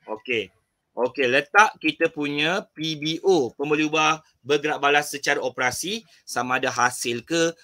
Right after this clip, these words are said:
keputusan ke, ataupun pemerhatian awak. Okey, now, tengok soalan kita. Dia tanya alloy kan? Alloy ialah gangsa kan? Kalau gangsa kita ketuk tadi,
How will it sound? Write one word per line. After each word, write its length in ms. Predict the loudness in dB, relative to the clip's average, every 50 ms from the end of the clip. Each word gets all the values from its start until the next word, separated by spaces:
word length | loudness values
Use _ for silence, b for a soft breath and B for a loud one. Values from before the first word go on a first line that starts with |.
| b b
keputusan 800 | -4 -4 -4 -4 -4 -8 -8 -8 -8 -4 0 2 2 0 0 -2
ke, 80 | -4 -4 -2
ataupun 480 | 0 0 0 0 0 -2 -4 -4 -4 -10
pemerhatian 640 | -10 -8 -6 -2 -2 -2 -2 -4 -8 -10 -8 -6 -4
awak. 240 | -4 -4 -4 -6 -8 _
Okey, 320 | -10 -10 -10 -8 -10 -10
now, 320 | -4 -2 0 0 0 -2 -4 _ _ _ _ -8
tengok 240 | -6 -6 -4 -4
soalan 320 | -4 -2 -2 -2 -2 -2 -4
kita. 320 | -6 -6 -4 -4 -4 -4 -8 _ _ _ _ _ _ _ _ _ _ _ _ _ _ _ _ -20 b b b b b b b -6
Dia 80 | -4
tanya 240 | -4 -2 0 2 4
alloy 320 | 4 4 6 4 2 4 4
kan? 240 | 2 2 2 0 -12 _ _ _ _ _ _ _ _ _ _ _ _ _ _ _
Alloy 320 | 4 4 4 4 2 0 0
ialah 240 | 2 4 4 4 6
gangsa 400 | 6 6 4 4 2 -2 -4 -4
kan? 320 | -2 -2 -2 -2 -4 -8 _ _ _ -20 -20 _ _ 2
Kalau 240 | 4 4 4 4 4
gangsa 320 | 4 2 2 2 0 -2
kita 240 | -2 -2 -6 -6 -6
ketuk 400 | -6 -6 -4 -2 -4 -2 -2 -4
tadi, 240 | -4 -4 -4 -8